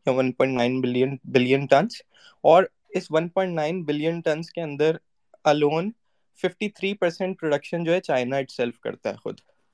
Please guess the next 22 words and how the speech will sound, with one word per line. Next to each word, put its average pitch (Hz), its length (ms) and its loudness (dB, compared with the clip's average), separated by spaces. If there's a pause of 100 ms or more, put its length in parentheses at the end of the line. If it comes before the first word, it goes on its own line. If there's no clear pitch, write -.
(460)
تو 147 300 2 (420)
لگ 147 480 2
بھگ 175 240 2 (560)
ون 160 280 0
پوائنٹ 180 300 0
ون 165 220 0
بلین 151 420 -2
ٹنز، 147 320 -2
ایک 151 280 -2
ارب 156 280 -2
ٹن 139 220 -2
کے 151 240 -6
قریب 127 400 -6
جو 131 140 0
ہے 147 100 -6
چائنا 127 440 -4 (420)
اکیلے 139 380 0
پروڈیوس 117 440 -4
کرتا 131 260 -2
ہے، 170 120 -4
اور 135 160 2
باقی 135 500 0